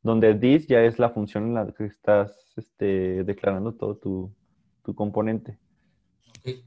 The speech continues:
Speaker 1: Esa es
Speaker 2: Bien.
Speaker 1: una. Otra es que para, eh, para el, la interpretación de las clases, las clases en, en JavaScript son, le llaman azúcar sintáctica o azúcar de sintaxis, sintaxis de azúcar, perdón,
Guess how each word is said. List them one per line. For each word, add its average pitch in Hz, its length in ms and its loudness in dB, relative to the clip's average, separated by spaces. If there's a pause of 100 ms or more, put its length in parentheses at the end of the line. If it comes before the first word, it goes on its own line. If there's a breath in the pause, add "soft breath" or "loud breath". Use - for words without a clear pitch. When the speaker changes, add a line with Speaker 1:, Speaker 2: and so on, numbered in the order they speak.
(380)
Speaker 1:
Esa 123 180 0
es - 40 -2
Speaker 2:
Bien. 151 120 4
Speaker 1:
una. 123 180 4
Otra 131 240 4
es 156 100 4
que 160 160 4
para, 107 920 4 (120)
eh, 101 680 2
para 107 160 2
el, 104 460 -2
la 113 120 -2
interpretación 110 520 -4
de 143 60 -2
las 147 140 4
clases, 180 460 -2
las 117 160 0
clases 135 300 -2
en, 127 260 -2
en 120 80 -2
JavaScript 151 400 2
son, 127 480 -6 (720)
le 113 100 0
llaman 123 240 0
azúcar 131 340 0
sintáctica 139 680 -2
o 110 180 -2
azúcar 120 280 -4
de 127 40 -2
sintaxis, 123 540 -4
sintaxis 123 320 0
de 127 60 0
azúcar, 151 260 -6
perdón, 160 260 -6